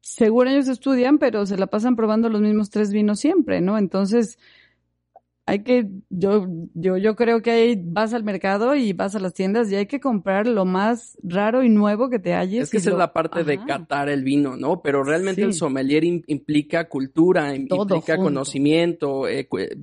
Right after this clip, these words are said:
Speaker 2: el viaje, todo lo que, lo que te aporta, como dice Pilar, el día a día
Speaker 1: Ujú.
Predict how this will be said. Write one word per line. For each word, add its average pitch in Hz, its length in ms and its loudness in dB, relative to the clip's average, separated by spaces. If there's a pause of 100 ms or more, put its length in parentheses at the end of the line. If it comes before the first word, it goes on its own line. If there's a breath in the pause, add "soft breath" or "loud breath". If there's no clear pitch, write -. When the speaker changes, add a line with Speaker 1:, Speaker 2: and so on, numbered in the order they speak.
(360)
Speaker 2:
el 143 280 -2
viaje, 165 500 0
todo 208 200 -2
lo 269 120 -6
que, 170 180 -6
lo 151 160 -4
que 143 120 -6
te 147 100 -6
aporta, 190 640 -4
como 143 240 -6
dice 147 200 -2
Pilar, 170 440 -2
el 139 160 -6
día 185 220 -2
a 208 40 -4
día 202 380 -2
Speaker 1:
Ujú. 202 400 2